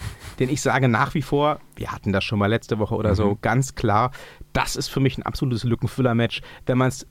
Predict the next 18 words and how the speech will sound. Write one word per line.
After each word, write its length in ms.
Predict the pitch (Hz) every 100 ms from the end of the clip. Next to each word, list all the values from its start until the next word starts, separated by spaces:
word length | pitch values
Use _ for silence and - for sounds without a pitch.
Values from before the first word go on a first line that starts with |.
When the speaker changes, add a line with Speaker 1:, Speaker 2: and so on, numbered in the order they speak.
| -
Speaker 2:
nach 220 | 123 -
fünfmaligem 760 | - 254 269 196 190 175 165 165
Versuchen 440 | 160 156 160 156
dem 140 | 143 139
Shinsuke 340 | 220 233 -
Nakamura 480 | 156 147 131 139 139
nicht 180 | 135 -
gibt, 300 | 131 - -
wird 140 | 151
auch 80 | -
der 100 | 123
Herr 80 | 120
Rusev 360 | 117 135 139 -
hier 100 | 117
nicht 240 | 127 -
zum 140 | 123
Stich 240 | - 104 -
kommen. 260 | 95 101